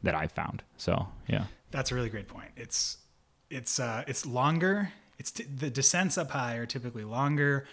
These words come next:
Speaker 2: more technical, and a lot more hypoxic.
Speaker 1: Yep.
Speaker 2: W-, w-, without a lot, <laughs> with a less,
Speaker 1: Yep.
Speaker 2: a lot less oxygen. So, um,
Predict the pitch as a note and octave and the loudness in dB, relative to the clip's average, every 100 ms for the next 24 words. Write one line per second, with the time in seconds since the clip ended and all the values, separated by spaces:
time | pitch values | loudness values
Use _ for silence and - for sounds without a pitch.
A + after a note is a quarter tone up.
0 | - - A#2+ B2 B2+ B2+ A#2+ A#2+ A#2 A2+ | -20 -8 -2 0 2 0 0 -2 0 0
1 | A2+ - - - - _ A#2+ G#2 G2+ G#2+ | -2 -6 -20 -20 -20 _ -10 -8 -8 -8
2 | A2 G#2+ G#2 G#2+ F#2 - - - - - | -8 -8 -8 -10 -10 -8 -8 -10 -2 2
3 | E3 - - - B2+ A#2 B2 A#2+ A2+ A2+ | 2 0 -6 -2 -2 -4 -6 -6 -6 -8
4 | - A2 A2 C#3+ - - C3 B2 B2 D3 | -8 -10 -8 -6 -6 -4 -4 -2 2 2
5 | D#3+ - D#3 F3 D3+ C3 G#2+ - - A2+ | 2 2 0 2 2 0 -2 -6 -10 -6
6 | - B2+ A#2+ A#2+ - - - - A2 G#2 | -4 -2 -2 -4 -12 -20 -14 -6 -4 -2
7 | G#2 G#2 | -2 -4